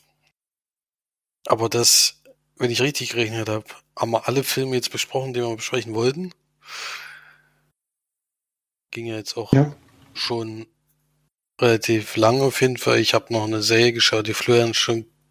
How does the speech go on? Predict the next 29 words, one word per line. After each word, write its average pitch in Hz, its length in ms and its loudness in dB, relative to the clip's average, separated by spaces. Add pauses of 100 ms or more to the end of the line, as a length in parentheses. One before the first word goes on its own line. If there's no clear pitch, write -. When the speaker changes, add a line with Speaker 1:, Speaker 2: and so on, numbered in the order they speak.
(300)
Speaker 1:
besprochen 113 420 2
hat, 120 200 2
deswegen 110 340 -2
möchte - 300 -10
ich - 80 -18
mich - 140 -8
da 113 120 2
auch 113 100 -2
noch 113 100 0
mal 110 160 -2
an 110 120 -6
die, 110 240 -2 (1080)
in 120 120 -8
die 120 160 0
Bewertung 113 640 0
anschließen. 123 720 2
Ich 110 80 -2
weiß 113 160 0
gar 113 80 -2
nicht 107 80 -2
mehr 104 180 -2 (220)
genau 110 440 4
deine 117 500 4
Bewertung, 113 500 0
ehrlich 107 220 -8
gesagt, - 440 -2
aber - 200 -6
ich - 200 -4
hab 110 100 -4